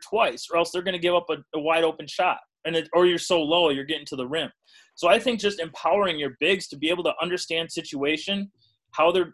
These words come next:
how they're reading the screen, like, okay, like, what is the defense doing? Again, like, short roll. Are they, are they really jumping out hard on my guy? Well, I just find the pocket underneath,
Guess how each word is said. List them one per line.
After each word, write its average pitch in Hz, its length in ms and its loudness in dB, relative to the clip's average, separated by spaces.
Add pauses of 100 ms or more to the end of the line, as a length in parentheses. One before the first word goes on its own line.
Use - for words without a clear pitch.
how 170 180 4
they're 170 140 0
reading 170 300 0
the 175 80 -6
screen, 190 460 -4
like, 139 300 0
okay, 156 180 0
like, 135 160 0
what 151 140 2
is 190 100 -2
the 180 80 -8
defense 160 400 -6
doing? 143 300 -4 (440)
Again, 147 280 4
like, 127 140 -6
short 214 260 2
roll. 127 240 -2 (120)
Are 151 80 4
they, 156 240 4
are 151 100 4
they 151 120 2
really 165 320 2
jumping 165 320 -2
out 151 180 -2
hard 165 220 4
on 165 60 4
my 147 120 -2
guy? 135 380 0
Well, 143 180 -2
I 170 60 4
just 202 280 -4 (120)
find 185 160 -2
the 165 60 -6
pocket 165 400 -2
underneath, 151 560 -6